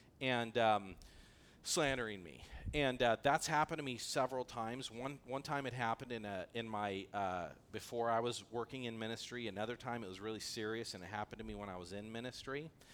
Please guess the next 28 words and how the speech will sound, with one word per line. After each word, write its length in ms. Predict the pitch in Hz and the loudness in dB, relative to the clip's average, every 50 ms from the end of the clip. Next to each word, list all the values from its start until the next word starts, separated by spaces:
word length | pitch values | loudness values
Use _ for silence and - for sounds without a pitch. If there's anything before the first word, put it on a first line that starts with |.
| - - - - - | -20 -20 -14 -2 0
Um, 160 | 117 120 117 | 0 2 4
when 120 | 123 127 | 4 6
I 120 | 127 135 147 | 8 8 8
was 180 | 156 156 123 | 6 4 2
working 400 | 113 123 131 135 - 147 139 131 | 2 -2 -2 -2 -2 -4 -4 -2
as, 160 | 123 113 101 - - | -2 -2 -4 -6 -4
in 140 | 127 123 117 | -4 -2 -2
a 100 | 110 101 | -2 -2
secular 460 | - - 120 135 - - 135 117 104 | 0 2 0 0 2 0 -2 -2 -2
field, 320 | - - - 127 104 98 | -2 -2 0 0 0 0
I 60 | 101 101 | 0 0
worked 280 | 107 120 117 - - | 2 0 0 0 -4
as 100 | 117 107 | -6 -4
an 60 | 107 | -2
electrician, 720 | 107 107 104 98 - - - 131 127 - - 95 95 98 - - - - - - - - - - | -2 -2 -2 -2 -4 -6 -6 -6 -6 -4 -8 -8 -8 -10 -14 -16 -20 -20 -20 -20 -20 -20 -8 -4
and 100 | 110 117 | -2 0
I 60 | 120 | 2
got 180 | 127 123 - - | 2 2 0 0
paired 300 | - 147 139 127 120 127 | 0 2 2 4 4 4
up 180 | 127 123 - | 4 4 2
with 120 | 120 107 - | -4 -4 0
my 120 | 120 110 | 0 0
boss's 440 | 98 107 107 110 113 - - 110 98 | 2 4 2 2 2 0 -4 -6 -6
son, 440 | - - - 113 104 107 123 147 143 - - - - - - - - - - - - - - - | -4 -4 -2 -2 -2 -2 -4 -6 -10 -14 -20 -20 -20 -20 -20 -20 -20 -20 -20 -20 -18 -18 -10 -4
who 120 | 131 127 | -2 -2
happened 400 | 110 113 120 110 113 - 135 120 | 0 2 4 2 2 2 -2 -4
to 80 | 113 110 | -4 -4
be, 380 | - - 110 110 107 98 90 | -4 -4 -4 -4 -4 -6 -6